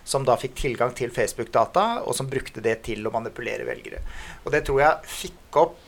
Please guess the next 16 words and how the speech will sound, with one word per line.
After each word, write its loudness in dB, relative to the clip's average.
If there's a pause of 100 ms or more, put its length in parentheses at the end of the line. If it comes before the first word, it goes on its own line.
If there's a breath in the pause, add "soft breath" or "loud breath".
(640 loud breath)
bevisstheten 2
til -2
folk 2
over 0 (140)
at -6
dette -10
ikke -8
bare 8 (100)
er 2
et -14 (520)
kommersielt 4
problem 6
som 0
gjør 6
at -6
liksom, -8